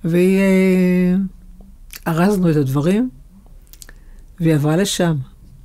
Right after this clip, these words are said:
נערת הגבעות קראו לה. וכרמל דנגור עשתה על זה כתבה מהממת, גם כן ביוטיוב.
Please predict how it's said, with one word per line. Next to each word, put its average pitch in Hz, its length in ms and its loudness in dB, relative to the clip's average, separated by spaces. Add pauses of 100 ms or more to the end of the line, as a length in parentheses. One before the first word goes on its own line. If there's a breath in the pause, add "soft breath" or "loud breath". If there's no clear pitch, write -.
(1300)
נערת 165 380 0
הגבעות 175 480 0
קראו 147 340 -4
לה. 139 120 -2 (2500 soft breath)
וכרמל 151 1400 -2
דנגור 147 340 0
עשתה 143 240 -4
על 143 100 0
זה 143 200 -2 (1300 soft breath)
כתבה 151 360 -2
מהממת, 165 680 2
גם 156 200 0
כן 151 180 -4
ביוטיוב. 156 580 0